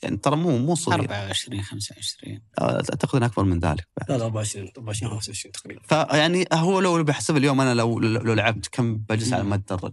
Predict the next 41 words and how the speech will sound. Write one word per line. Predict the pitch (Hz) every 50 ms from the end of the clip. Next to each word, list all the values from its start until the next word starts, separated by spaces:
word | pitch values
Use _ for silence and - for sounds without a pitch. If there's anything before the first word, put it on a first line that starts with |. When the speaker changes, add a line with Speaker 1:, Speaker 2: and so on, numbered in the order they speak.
| - -
Speaker 1:
مثلا | - 117 120 - 113
يعني. | 101 - - -
Speaker 2:
وأنا | 143 160 165 160 156
نجمت | 156 156 139 127 - 143 135 127 117 -
هنا | - 117 113 110 110 110 107
Speaker 1:
إيه. | 107 113 110
Speaker 2:
وألعب | 110 104 107 117 110
أساسي. | 104 104 - 110 107 104 101 - - 139
Speaker 1:
وأنا | 147 147 147
منجم | 139 135 135 135 127 113 117 107 117
هنا | 123 117 110 107 107 - _ -
وماشي | - 285 277 - -
كويس | - - 160 156 110 98 - 120
هنا. | 104 95 90 87 _ _ - - _ _ _ -
مثلا | 117 117 135 123 123 120 - - - _ _ _ _ -
على، | - 113 123 127
يعني | 131 120 113 123 123 127 127
على | 120 143
عكس | 156 - - 139
مروان | 135 135 131
الصاحي | 120 - - 131 110 104
مثلا | 95 92 92 90 85 95
عنده | 127 131 127
هامش | 131 131 123 113
تطور | - - - 127 113 107
كبير. | 107 - - - 104 92
اليوم | 110 120 120 120 117
مروان | 110 107 120 123 120 110 101 101 - -
قدم | - - 123 123 113
مستوى | 120 113 - - 104 95 92 92 -
مع | 107 98 101 95 92
بيرشكوت | 92 - 120 113 110 - - - 113 104 - _ _ _ _ - - -
بلجيكا، | - 107 98 101 113 120 113 - 135 117 - - - - - _ _ -
عنده | 120 123 113 120 110
عرض | 123 123 120 104 110
من | 101 107 104
ليغا | 104 104 104 110 110 104 107
وارسو، | 101 107 113 113 113 113 110 - 117
عنده | 101 101 110 110 110 101
عرض | 107 110 110 107
من، | 104 101 104